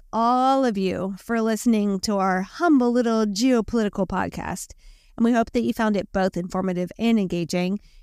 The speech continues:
If you have any feedback or suggestions for future episodes, we're serious about this. We wanna hear from you guys.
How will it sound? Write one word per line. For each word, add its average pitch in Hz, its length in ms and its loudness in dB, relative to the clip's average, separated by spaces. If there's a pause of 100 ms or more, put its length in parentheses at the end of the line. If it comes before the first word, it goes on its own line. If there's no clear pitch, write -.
If - 60 -8
you 233 100 2
have 202 180 -2
any 262 300 2
feedback 277 480 -2
or 302 60 -4
suggestions 233 680 -2
for 208 140 -8
future 220 300 -2
episodes, 214 640 -2
we're 220 140 -2
serious 453 400 0
about 262 260 0
this. 240 240 -4
We 240 100 -4
wanna 277 180 -2
hear 453 180 -2
from 320 140 -4
you 262 100 -2
guys. 202 360 -2